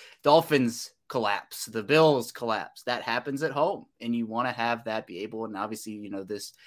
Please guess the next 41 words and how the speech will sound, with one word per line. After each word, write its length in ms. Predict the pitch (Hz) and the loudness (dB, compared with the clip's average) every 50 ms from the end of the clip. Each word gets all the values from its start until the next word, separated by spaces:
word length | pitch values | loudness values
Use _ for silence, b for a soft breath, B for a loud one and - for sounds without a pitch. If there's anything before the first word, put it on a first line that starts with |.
| b b b b b b b b _ - | b b b b b b b b _ 4
game 220 | 120 120 127 135 | 6 6 6 6
against 240 | 127 131 131 127 - | 6 4 2 4 4
Jacksonville's 400 | 135 131 127 - 135 127 123 120 | 4 2 2 2 0 -2 0 0
on 100 | 127 127 | 0 0
the 80 | 127 | 2
road. 360 | 120 123 123 127 131 131 127 117 | 2 4 6 6 6 4 4 2
You 80 | 117 | 2
also 200 | 120 120 - 127 | 2 2 2 0
have 120 | 120 113 113 | -2 -2 -2
the 60 | 113 | 0
Giants 280 | - 120 120 123 117 | 2 2 2 2 0
game 220 | - 123 120 120 120 | -2 -4 -2 -2 -2
on 100 | 120 120 | -2 -2
the 80 | 120 | -4
road, 320 | 117 123 135 147 147 143 123 | -2 -2 -2 0 -2 -2 -2
but 180 | 127 120 120 | -4 -6 -6
this 140 | - 127 117 | -6 -8 -6
home 260 | - - 135 139 143 | -4 -2 0 0 0
crowd, 300 | 135 - 139 127 123 117 | 0 0 2 2 2 2
they 140 | 113 135 143 | 2 2 4
deserve 300 | 143 139 127 127 123 117 | 4 4 4 2 2 2
it. 120 | 120 117 b b b - | 0 -2 b b b -8
And 100 | 139 127 | -8 0
plus, 240 | - 196 214 202 - | 4 6 6 6 4
it's, 160 | 160 - - | 0 -6 -8
it's 160 | 151 123 - | -10 -6 0
Marshall 320 | 156 156 160 156 - 170 | 2 4 4 4 4 2
Yanda. 300 | 147 139 139 151 175 147 | 4 6 6 6 6 6
You're 140 | 117 110 110 | 2 2 2
honoring 340 | 113 131 131 139 135 127 123 | 2 4 4 4 2 0 2
Marshall 280 | 123 127 127 - 123 117 | 0 0 0 0 -2 0
Yanda. 260 | 117 117 120 113 104 | 0 0 0 -2 -6
You 100 | 98 95 | -10 -12
cannot 340 | - 113 113 120 120 117 - | -8 -4 -4 -2 -4 -4 -6
disrespect 540 | 117 - - 101 - - - 98 - - | -10 -12 -12 -14 -16 -12 -12 -12 -12 -10
Marshall 280 | 95 87 82 - - 87 | -12 -16 -14 -14 -16 -14
Yanda 340 | 90 87 82 82 85 82 82 | -12 -10 -10 -10 -12 -14 -16
and 160 | 80 85 92 | -18 -18 -20
lose 180 | 92 87 82 - | -20 -20 -20 -20
to 60 | 87 | -18
Denver 400 | 87 87 85 85 - - 67 | -14 -14 -14 -14 -16 -18 -20